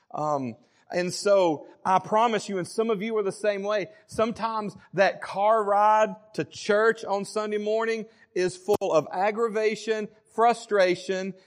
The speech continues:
getting on to your kids, arguing with your husband, arguing with your wife,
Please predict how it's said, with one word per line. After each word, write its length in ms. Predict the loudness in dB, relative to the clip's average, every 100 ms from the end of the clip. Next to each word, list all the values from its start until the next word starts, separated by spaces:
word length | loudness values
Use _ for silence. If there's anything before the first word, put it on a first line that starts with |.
| -14
getting 340 | -2 0 0 0
on 320 | 2 2 2
to 100 | -4
your 240 | -4 -4
kids, 560 | -4 -4 0 2 2 0 -14 _ 0
arguing 640 | 4 6 4 -2 -4 0
with 240 | -2 -2
your 140 | -4 -2
husband, 640 | 2 2 2 -4 -4 -4 -10 _
arguing 640 | 4 8 8 4 -4 -2 -2
with 220 | -2 0
your 180 | -2 2
wife, 400 | 2 2 0